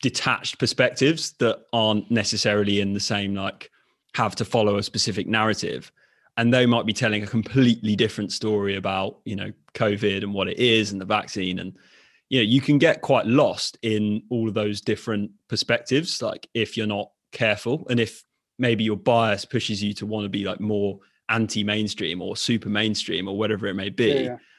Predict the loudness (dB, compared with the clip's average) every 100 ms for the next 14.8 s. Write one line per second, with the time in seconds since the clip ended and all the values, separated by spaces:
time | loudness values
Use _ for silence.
0 | _ 0 2 4 2 2 2 4 2 0
1 | -2 -4 _ _ _ _ _ -4 -2 -2
2 | -4 0 0 0 -2 -6 -6 _ -4 -2
3 | 0 0 -2 -6 -4 -2 0 0 0 0
4 | 2 2 2 0 -2 -12 _ _ -4 0
5 | 2 2 0 0 0 2 2 -2 -6 -8
6 | -6 -6 -6 -6 -6 -6 _ _ _ _
7 | _ _ 2 4 4 2 2 2 2 0
8 | -2 -2 -2 -4 -4 -6 -6 -2 0 0
9 | -4 -10 _ -6 -4 -4 -10 _ _ -8
10 | -6 -4 -2 -2 -4 _ -6 -4 -4 -6
11 | -4 -2 0 -2 -4 -14 _ _ -4 -4
12 | 0 2 4 4 4 2 2 2 2 4
13 | 0 2 0 0 -2 -2 0 0 0 -2
14 | -4 -4 -6 -6 -4 -4 -4 -4